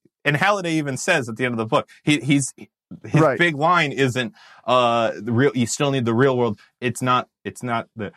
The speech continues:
Speaker 1: that, "That's where you find the love."
Speaker 2: Right.
Speaker 1: Or, "That's where you find friendship." No, you can find those things in the Oasis.
Speaker 2: Right.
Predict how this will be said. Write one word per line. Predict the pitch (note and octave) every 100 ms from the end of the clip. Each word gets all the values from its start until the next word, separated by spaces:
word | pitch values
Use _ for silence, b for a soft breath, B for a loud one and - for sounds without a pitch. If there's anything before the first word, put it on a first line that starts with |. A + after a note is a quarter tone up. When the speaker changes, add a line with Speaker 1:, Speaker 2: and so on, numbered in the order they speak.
| b
Speaker 1:
that, | - A2+ G#2+
"That's | G#2+ G#2+ -
where | G#2
you |
find | G2+ G#2 F#2+
the | F2
love." | F#2+ F#2+ F#2 F2 E2
Speaker 2:
Right. | C3+ B2 A2+
Speaker 1:
Or, | - G2
"That's | A#2 A#2
where |
you | A#2
find | A2 G2+
friendship." | F#2+ A2+ G#2+ - -
No, |
you | C3 C3+
can | A3
find | - G3+
those | F3+
things | D3 B2
in | G#2+
the | G2
Oasis. | G#2+ G#2 C3+
Speaker 2:
Right. | G#2+